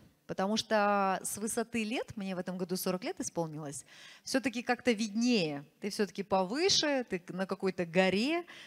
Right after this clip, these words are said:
да, и как-то сверху виднее. Ты видишь, смотришь на человека и понимаешь, какой у него потенциал. Часто я сама могу просто подсказать человеку, сказать: «Слушай, из тебя вышел бы классный музыкант, почему ты не поёшь?» или там:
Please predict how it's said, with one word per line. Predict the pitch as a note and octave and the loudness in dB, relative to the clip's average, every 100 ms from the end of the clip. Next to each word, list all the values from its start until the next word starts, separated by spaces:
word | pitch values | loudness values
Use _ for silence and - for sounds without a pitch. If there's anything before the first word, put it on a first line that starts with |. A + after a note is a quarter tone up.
| G#3 | -14
да, | - G#3+ D#4 | -2 2 4
и | A#3+ | 2
как-то | - G#3+ A#3 | 0 0 0
сверху | - C#4+ E4+ B3 | 2 2 2 0
виднее. | A3 G3+ A#3+ G3 D#3 | 0 2 2 4 2
Ты | G3+ | 0
видишь, | A3+ G#3 - | 0 2 0
смотришь | - - G#3+ G3+ G3 | -2 -2 -2 -2 -2
на | G3+ | -2
человека | C4 F#4+ C4+ | 0 0 -2
и | |
понимаешь, | G3+ G3+ G#3 C#4+ F4+ | -4 -2 0 0 -2
какой | - - C#4+ | -4 -2 0
у | |
него | A3+ G#3+ | 0 0
потенциал. | G3+ - G3 - F#3 C#3 - - - - - - | -2 -6 -6 0 0 0 -4 -16 -20 -20 -18 4
Часто | D4+ C#4 - C4+ A#3 - | 6 8 8 6 6 2
я | G#3 A3+ | 0 2
сама | B3+ A#3 A#3 E3+ | 4 4 6 4
могу | D#3+ F#3 F3+ | 0 -4 -4
просто | F#3+ A3 - | 2 2 2
подсказать | F#3 F3 - F#3 F3 | -2 -4 -4 -2 -2
человеку, | - F#3+ D4+ - | -2 -4 -2 -2
сказать: | - F3+ E3 | -4 -2 -4
«Слушай, | - A3 E3 | -4 -4 -4
из | D3+ | -6
тебя | - D#4 G4 E4 | -4 -2 -2 -2
вышел | D4 D4+ C#4 | -4 -6 -6
бы | B3+ | -6
классный | B3+ B3 B3 A3+ | -2 -2 -2 -4
музыкант, | G#3 F#3+ G3+ F#3 D#3+ | -4 -6 -6 -6 -8
почему | - G3+ | -12 -10
ты | G#3+ | -8
не | G3 | -6
поёшь?» | E3+ D#3 G3 A3 | -4 -4 -2 -4
или | D#3+ | -6
там: | D3 D3 | -8 -8